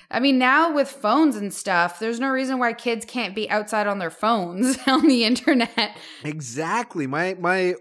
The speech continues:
Speaker 2: older, uh, niece and nephew, they have phones literally so that they can, like, text, "Hey, I'm here,"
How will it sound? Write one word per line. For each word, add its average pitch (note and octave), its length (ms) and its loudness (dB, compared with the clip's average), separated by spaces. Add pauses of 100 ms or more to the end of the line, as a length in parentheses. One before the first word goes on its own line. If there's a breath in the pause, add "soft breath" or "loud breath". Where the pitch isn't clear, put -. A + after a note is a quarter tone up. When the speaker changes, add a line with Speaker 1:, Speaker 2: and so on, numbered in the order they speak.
Speaker 2:
older, F#3+ 760 4
uh, C#3+ 400 4 (100)
niece E3+ 400 -4
and D3 100 -4
nephew, E3+ 600 -2 (520 soft breath)
they G3+ 120 -2
have A#3+ 240 -2
phones A3 400 0 (100)
literally D4+ 880 -2
so A#3+ 280 0
that G#3 220 -4
they G3+ 120 2
can, G3+ 220 -2
like, E3+ 300 -4 (520)
text, - 460 -4
"Hey, A3+ 260 2
I'm D3 240 2
here," E3 480 0